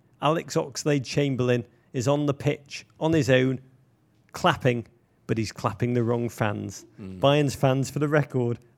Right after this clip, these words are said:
Speaker 1: are still clapping him back." The debate around <laughs> the debate, the debate about Wenger's next move now just runs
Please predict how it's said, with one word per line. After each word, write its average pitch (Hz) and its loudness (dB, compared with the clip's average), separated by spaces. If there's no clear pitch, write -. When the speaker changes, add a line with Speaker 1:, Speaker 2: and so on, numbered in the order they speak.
Speaker 1:
are 123 0
still 120 -2
clapping 117 -2
him 123 0
back." 117 -2
The 156 6
debate 202 4
around 165 4
<laughs> - -6
the 165 2
debate, 240 2
the 277 8
debate 339 8
about 180 6
Wenger's 151 6
next 151 0
move 127 2
now 135 4
just 117 -4
runs 127 0